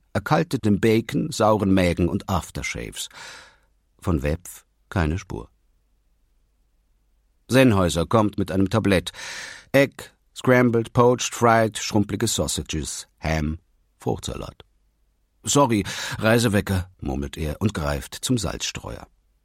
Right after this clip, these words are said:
Unter der Nase haben ein paar Stoppeln die Rasur heil überstanden. Dafür zählt Mäder nicht weniger als vier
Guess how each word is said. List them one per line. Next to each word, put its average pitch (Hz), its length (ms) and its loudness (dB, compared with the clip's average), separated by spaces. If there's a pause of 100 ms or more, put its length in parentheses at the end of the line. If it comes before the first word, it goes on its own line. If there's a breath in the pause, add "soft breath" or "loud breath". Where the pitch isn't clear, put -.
(460)
Unter 135 220 2
der 131 100 4
Nase 117 540 2
haben 95 240 2
ein 98 160 -2
paar 127 140 -4
Stoppeln 76 520 -4
die 69 80 -6
Rasur 80 640 0
heil 101 240 0
überstanden. - 680 -10 (500)
Dafür 104 340 2 (400 loud breath)
zählt 113 260 2
Mäder 113 300 4
nicht 113 240 2
weniger 95 300 2
als 78 200 0
vier 170 460 0